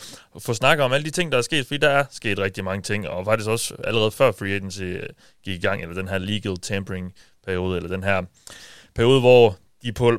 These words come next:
på lovlig vis må bryde reglerne i N F L-holdene og, og snakke med nye free agents, og som vi også så i går, så blev der altså ret hurtigt lavet nogle, øh, nogle aftaler, så det, øh, vidner måske også lidt om, at,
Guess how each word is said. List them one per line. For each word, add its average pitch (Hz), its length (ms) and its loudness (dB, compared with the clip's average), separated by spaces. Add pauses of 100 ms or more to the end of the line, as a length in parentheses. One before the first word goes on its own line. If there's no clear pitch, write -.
på 131 100 4
lovlig 135 340 6
vis 120 220 0
må 113 100 -2
bryde 123 280 0
reglerne 98 360 6
i 92 40 -6
N 95 100 -6
F - 40 -20
L-holdene 95 480 -4
og, 92 220 -6
og 95 100 -8
snakke 101 320 -4
med 92 240 -4
nye 104 200 -6
free 107 220 0
agents, 98 220 -6
og 98 340 -2
som 110 180 -6
vi 110 60 2
også 120 140 2
så 143 140 4
i 110 80 2
går, 113 300 4 (360)
så 107 300 2
blev 107 220 0
der 95 80 0
altså 92 340 -4
ret 139 160 4
hurtigt 113 280 -2
lavet 101 220 0
nogle, 92 380 -4
øh, 90 100 -6
nogle 95 160 -4
aftaler, 92 400 -8
så 95 140 -14 (140)
det, 110 300 2
øh, 101 420 0
vidner 110 220 -2
måske 101 260 -4
også 101 140 -6
lidt 98 80 -6
om, 98 160 -4
at, 90 160 -8